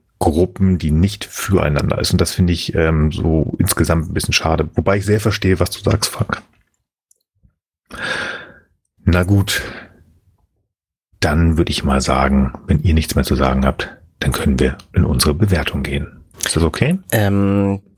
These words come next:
Speaker 1: Ja.
Speaker 2: dieser Zeitpunkt der zweiten, äh, Realität. Also, ne, wir haben ja erst die Simulation,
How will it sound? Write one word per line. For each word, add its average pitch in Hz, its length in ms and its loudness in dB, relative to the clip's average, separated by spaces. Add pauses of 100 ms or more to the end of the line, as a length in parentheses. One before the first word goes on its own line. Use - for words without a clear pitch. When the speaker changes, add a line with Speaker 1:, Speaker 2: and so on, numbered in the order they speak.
(240)
Speaker 1:
Ja. - 100 -10
Speaker 2:
dieser 117 380 2
Zeitpunkt 139 760 -2
der 113 140 0
zweiten, 117 720 0 (200)
äh, - 60 -8 (340)
Realität. 113 760 0 (380)
Also, 104 220 0
ne, 117 180 2
wir 117 100 2
haben 120 140 2
ja 117 60 2
erst 127 400 -2
die 101 120 2
Simulation, 110 920 0